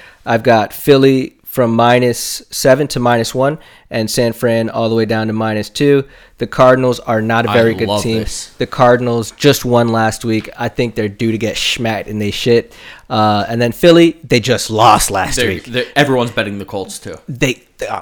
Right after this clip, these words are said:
Speaker 1: s-,
Speaker 2: Everyone
Speaker 1: hey,
Speaker 2: is.
Speaker 1: Jeff
Speaker 2: I, I
Speaker 1: Saturday,
Speaker 2: looked at it.
Speaker 1: Jeff Saturday, I
Speaker 2: Seventy-eight percent.
Speaker 1: fucks with you, but I don't fucks with you. You feel me?
Speaker 2: I love that. So Eagles, Niners?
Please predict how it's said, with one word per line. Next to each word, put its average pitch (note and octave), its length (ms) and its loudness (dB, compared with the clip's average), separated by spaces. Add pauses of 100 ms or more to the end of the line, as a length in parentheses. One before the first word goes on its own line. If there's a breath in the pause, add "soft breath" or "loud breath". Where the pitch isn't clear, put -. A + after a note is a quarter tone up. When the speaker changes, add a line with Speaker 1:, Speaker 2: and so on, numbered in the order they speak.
Speaker 1:
s-, - 380 -6
Speaker 2:
Everyone B2 460 4
Speaker 1:
hey, F#2+ 60 -6
Speaker 2:
is. F#2 60 -4
Speaker 1:
Jeff C#3+ 140 4
Speaker 2:
I, - 20 4
I C#3+ 40 4
Speaker 1:
Saturday, D3 400 8
Speaker 2:
looked F3+ 100 0
at G#2+ 160 2
it. G#2+ 80 -6
Speaker 1:
Jeff D3+ 160 4
Saturday, D#3+ 400 6
I B2 80 2
Speaker 2:
Seventy-eight - 80 -4
percent. C#3 220 4
Speaker 1:
fucks G3 80 0
with G#3 180 4
you, F3+ 60 0
but C3 120 4
I A#2 60 8
don't A#2+ 140 2
fucks - 360 0
with - 220 -8
you. - 60 -14
You G#2+ 80 -12
feel B2+ 180 -6
me? C3+ 160 -10 (120)
Speaker 2:
I A2+ 100 -8
love A2+ 260 -4
that. G#2 160 -6
So B2 180 -8
Eagles, C3 380 -2
Niners? C3+ 540 -6